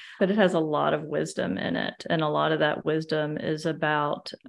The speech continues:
not resisting the way that, the way that things are, and understanding, s-, learning the lessons and the way that things are. And so, um, it's a small book with a lot of wisdom. I usually have students, when I'm teaching, I usually have them read it. And it's, it's great for young adults, especially.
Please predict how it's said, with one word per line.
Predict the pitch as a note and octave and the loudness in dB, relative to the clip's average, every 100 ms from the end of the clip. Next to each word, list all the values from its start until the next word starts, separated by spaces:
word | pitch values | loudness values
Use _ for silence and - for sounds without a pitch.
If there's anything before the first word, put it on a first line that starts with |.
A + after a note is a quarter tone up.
| - | 0
not | F3 E3 E3+ D#3+ | 4 6 6 2
resisting | D#3+ D3 D3+ D#3+ - C#4+ D4+ D#4+ D#4+ - | -2 0 -4 -6 2 4 6 4 4 2
the | E3+ | 2
way | E3 - E3 | 4 2 2
that, | D#3+ - - - | 0 -2 -8 0
the | E3+ | 4
way | D#3+ D#3+ | 4 4
that | E3 - | 2 -2
things | E3 D#3+ D3+ | -4 -4 -6
are, | - - - | -4 -4 -2
and | E3 E3 | -2 -2
understanding, | E3+ D3+ D3+ - D3+ D3 D3 D3 D3+ | -2 -2 -2 -4 -4 -4 -4 -4 -6
s-, | - - | -8 -4
learning | F3+ F3 E3+ D#3+ D#3 | 4 6 6 4 2
the | D#3 | -2
lessons | D3+ D3 C#3+ D3+ D3 D3+ | 0 -2 -4 -4 -4 -4
and | C#3+ C#3+ | -4 -2
the | D3 | -2
way | D3 D3 | -2 -2
that | D3+ - | -2 -4
things | - - - | -6 -6 -6
are. | - - - E3+ | -6 -6 -6 -6
And | E3 D#3+ D#3 D#3 | -4 -4 -6 -6
so, | E3 D#3 D3+ D#3 - - - - | -4 -2 -2 -4 -12 -20 -14 -6
um, | E3 | -4
it's | E3+ F#3 | -2 -4
a | |
small | F#3 - G3 F#3+ | -8 -4 2 4
book | F#3 F#3 | 4 4
with | F#3 | 2
a | F3 | -2
lot | E3 D#3+ | 0 -2
of | E3+ | -2
wisdom. | D#3+ D#3+ E3 E3 E3 - - - | -4 -4 -4 -4 -4 -6 -14 -12
I | E3 | -6
usually | E3 E3+ F3 F3 | -2 0 0 0
have | E3+ D#3+ D#3+ | 0 -2 -4
students, | - D#3+ E3 D#3+ - | -6 -6 -6 -8 -10
when | E3 E3 | -8 -6
I'm | D#3+ D#3 | -6 -6
teaching, | - E3 - D#3+ D#3+ | -6 -6 -6 -8 -6
I | D#3 | -6
usually | D#3+ E3 | -4 -4
have | E3 D3 | -4 -6
them | D#3 D3 | -8 -8
read | D3 C#3+ | -8 -6
it. | C#3+ C#3+ | -6 -6
And | D#3 | -10
it's, | B2 - | -12 -12
it's | E3+ - | -12 -8
great | D#3+ D#3 - | -6 -6 -6
for | - | -12
young | - D3+ | -10 -10
adults, | - - - | -10 -12 -12
especially. | E3+ - - - - - F3+ | -14 -12 -14 -12 -12 -10 -10